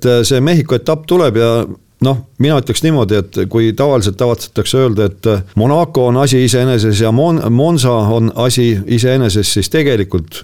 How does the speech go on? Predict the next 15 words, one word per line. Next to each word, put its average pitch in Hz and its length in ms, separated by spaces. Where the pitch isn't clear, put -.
minu 127 200
meelest 104 240
ka 113 60
Mehhiko 131 500
on 104 120
asi 117 180
iseeneses 107 540
just - 240
seetõttu, 104 420
et, 98 240
äh, 101 280
ta 113 120
asub 113 200
nii 131 120
kõrgel. 98 400